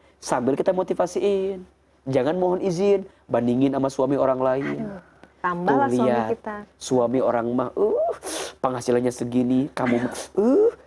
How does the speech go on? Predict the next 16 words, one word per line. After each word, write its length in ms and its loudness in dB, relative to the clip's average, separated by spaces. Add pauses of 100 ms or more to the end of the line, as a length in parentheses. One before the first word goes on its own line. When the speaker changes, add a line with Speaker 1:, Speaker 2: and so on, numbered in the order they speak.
(240)
Speaker 1:
eh, 120 2
jangan 240 2
gitu 280 -4
Speaker 2:
Iya, 100 4
Speaker 1:
atuh. 220 -2
Speaker 2:
iya, 160 -8 (100)
sedih. 160 -8
Speaker 1:
Udah 200 4
mah 140 0
kita 260 0
teh 260 0 (280)
lagi 440 2
berusaha 560 2
keras 560 -4
ya. 200 -4 (440)
Justru 480 0